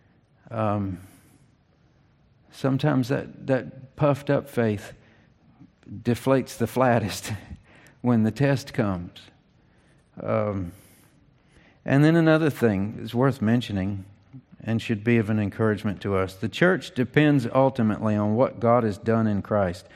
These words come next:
not on the courage and expertise of its first members, known as the disciples.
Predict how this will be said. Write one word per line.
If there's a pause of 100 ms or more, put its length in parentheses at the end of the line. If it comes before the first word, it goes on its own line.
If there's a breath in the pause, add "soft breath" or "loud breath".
(180 loud breath)
not
on
the
courage
and
expertise
of
its
first
members,
known
as
the
disciples.